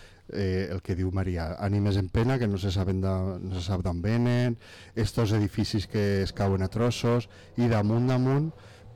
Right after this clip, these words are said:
com tot el fem està escampat per ahí i tot, eh, tirat, eh, les rates passejant. Realment és un, una imatge espectral. Jo recordé un regidor que ens explicava que és que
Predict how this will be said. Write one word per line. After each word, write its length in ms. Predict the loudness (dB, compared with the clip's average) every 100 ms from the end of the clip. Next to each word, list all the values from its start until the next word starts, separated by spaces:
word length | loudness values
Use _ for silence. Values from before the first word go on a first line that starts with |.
| -8
com 160 | -4 0
tot 160 | 2
el 160 | 2 2
fem 160 | 2 0
està 240 | 0 -2
escampat 480 | 0 -2 0 -2 0
per 140 | 2
ahí 560 | 2 4 4 4 4 2
i 80 | 0
tot, 260 | 0 0 2
eh, 140 | 2 2
tirat, 480 | 0 2 2 0 -8 -20 -8
eh, 100 | 0
les 160 | 2 2
rates 340 | 2 0 -2
passejant. 640 | -2 -2 -2 -4 -6 -6 -10 -20 -20 -20 -12 -2
Realment 640 | 2 2 4 2 2 2
és 280 | 2 0 2
un, 320 | 2 2 0
una 160 | 0 0
imatge 420 | 2 2 0 2 2 2 0
espectral. 600 | -2 -4 -6 -4 -2 -2 -4
Jo 140 | -2 -2
recordé 400 | 0 0 2 2
un 120 | 0
regidor 380 | 0 0 0 2
que 80 | 0
ens 80 | -2
explicava 480 | -4 -4 -4 0 -2 -2
que 60 |
és 60 | -6
que 140 | -2